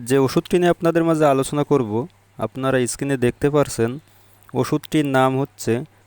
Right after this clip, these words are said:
পেজ। এটি একটি জিরো পয়েন্ট ফাইভ এমজির ট্যাবলেট জাতীয় ওষুধ।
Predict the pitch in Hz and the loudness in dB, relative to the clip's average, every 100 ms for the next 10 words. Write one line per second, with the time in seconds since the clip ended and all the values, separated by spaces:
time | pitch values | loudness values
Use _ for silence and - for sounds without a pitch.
0 | _ 160 147 98 92 - _ _ _ _ | _ 0 2 2 -2 -14 _ _ _ _
1 | _ _ - 127 - 170 170 - 131 139 | _ _ -8 -6 0 0 0 -2 -2 -2
2 | 165 - 110 139 160 156 143 147 165 - | -4 -12 -4 0 2 2 2 0 0 -4
3 | 113 120 135 151 160 165 180 - _ - | 0 0 2 0 -2 0 -2 -2 _ -2
4 | 151 160 175 156 135 - 95 90 - | -2 2 0 2 -2 0 -4 -4 -8